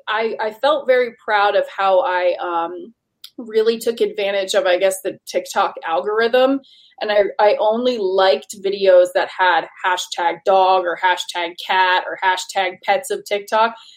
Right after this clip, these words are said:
So when I get on TikTok now, that's all I see is just dog TikToks. And that's where I'd like to stay is, is dog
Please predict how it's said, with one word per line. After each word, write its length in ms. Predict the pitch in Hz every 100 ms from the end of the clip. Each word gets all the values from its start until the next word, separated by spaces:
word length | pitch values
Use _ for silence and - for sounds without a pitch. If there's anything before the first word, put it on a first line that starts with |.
| _
So 280 | - - 233
when 140 | 226 220
I 80 | 208
get 240 | 202 233
on 220 | 240 208
TikTok 600 | 208 262 269 - 202 202 196
now, 380 | 190 175 170 -
that's 220 | 202 -
all 280 | 196 190 180
I 100 | 143
see 420 | - - 170 - -
is 220 | 202 196
just 360 | 185 175 - -
dog 280 | 208 165 165 -
TikToks. 520 | - - - - - -
And 100 | 202
that's 280 | 220 226 -
where 140 | 247
I'd 160 | 254 247
like 200 | 240 240
to 100 | 269
stay 360 | - 247 202 214
is, 160 | 220 _
is 220 | 226 220
dog 280 | 208 214 208